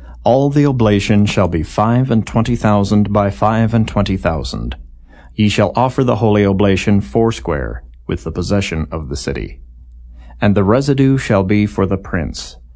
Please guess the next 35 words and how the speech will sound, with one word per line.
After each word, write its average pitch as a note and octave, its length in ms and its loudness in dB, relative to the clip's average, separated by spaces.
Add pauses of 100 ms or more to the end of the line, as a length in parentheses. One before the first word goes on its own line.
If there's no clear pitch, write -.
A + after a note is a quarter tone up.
(160)
on F2 160 -2
the D#2+ 80 -4
one G2+ 280 2
side G#2+ 520 2
and G#2+ 160 2
on G2+ 100 4
the G2 160 0
other B2 300 2
of G2+ 180 -4
the - 80 -2
holy A2+ 380 0
oblation, F#2 600 -2 (520)
and G2 160 2
of F2+ 100 2
the F2+ 80 0
possession A2+ 640 0
of G#2+ 140 0
the A#2+ 80 0
city, C#2 480 -4 (320)
over G#2+ 260 4
against A2+ 440 0
the F2+ 100 -2
five G#2+ 360 0
and G2+ 140 0
twenty A#2+ 300 -2
thousand F#2+ 640 0
of F#2+ 160 0
the F2 80 -2
oblation G#2+ 580 0
toward G2+ 260 0
the G2 160 -2
east A#2 220 -2
border, F#2 500 -2 (420)
and G#2 200 2
westward F#2+ 540 0